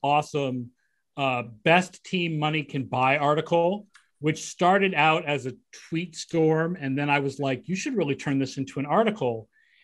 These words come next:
And he did. Um, we, uh,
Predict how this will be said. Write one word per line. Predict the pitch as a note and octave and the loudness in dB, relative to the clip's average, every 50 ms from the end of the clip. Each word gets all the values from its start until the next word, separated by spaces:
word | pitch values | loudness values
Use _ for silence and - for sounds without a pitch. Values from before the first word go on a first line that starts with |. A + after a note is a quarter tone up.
| _ | _
And | - D3+ D3 | -4 -2 -2
he | C#3+ D#3+ D3 | 0 -2 -2
did. | B2 E3+ G3+ G#3+ F3 B2+ A2 A2 G#2+ _ _ _ _ _ _ _ _ _ - | 4 6 6 6 6 4 0 -4 -8 _ _ _ _ _ _ _ _ _ 0
Um, | D3+ D3 D3 C#3+ C#3 C#3 C3+ B2+ B2+ - _ _ _ _ _ _ _ _ _ _ _ _ | 2 2 2 2 0 -2 -6 -8 -10 -14 _ _ _ _ _ _ _ _ _ _ _ _
we, | D#3+ D3+ C#3 C3 D#3 G3 G3+ G3 F#3+ | -14 -12 -12 -6 -4 -2 0 2 2
uh, | E3+ D3+ C3+ B2 A2+ | 2 2 2 0 -2